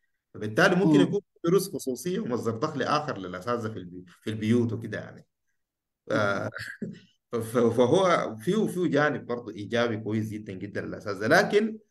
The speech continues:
Speaker 1: مع، مقارنة مع الفصول التانية لا، هو أقل. أنا ما أعرف السبب شنو، لكن أقل في أي حاجة يعني. يعني حتى
Speaker 2: مم.
Speaker 1: التحصيل الأكاديمي برضه أقل يعني.
Speaker 2: مم.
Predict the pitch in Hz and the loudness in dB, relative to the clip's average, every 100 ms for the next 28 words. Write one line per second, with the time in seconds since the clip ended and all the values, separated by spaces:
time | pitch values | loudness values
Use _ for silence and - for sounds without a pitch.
0 | _ _ 113 113 101 - 120 135 147 214 | _ _ 0 2 0 -2 -2 2 4 6
1 | 220 196 170 160 147 202 185 - 185 180 | 4 4 4 2 0 0 0 0 0 0
2 | 151 135 - - _ _ _ 143 156 - | 0 0 -2 -12 _ _ _ 2 2 2
3 | 110 131 107 95 117 165 180 165 - 151 | 2 0 0 -2 0 4 4 4 0 -2
4 | 135 - 123 170 - _ _ _ _ 110 | -2 -4 -6 -6 -8 _ _ _ _ -2
5 | 110 113 156 139 147 127 117 113 110 92 | 2 4 4 4 4 2 0 -2 -4 -12
6 | 95 - - _ _ _ _ _ 90 143 | -16 -18 -20 _ _ _ _ _ -10 -4
7 | 120 107 - - _ _ - 113 - 160 | -2 2 0 0 _ _ -14 -10 0 2
8 | 120 110 107 110 143 135 120 110 - 98 | 2 0 -2 -2 -4 -4 -6 -8 -10 -10
9 | 95 87 80 80 _ _ _ _ _ _ | -10 -10 -14 -18 _ _ _ _ _ _
10 | _ _ 139 117 107 107 | _ _ -6 -4 -6 -10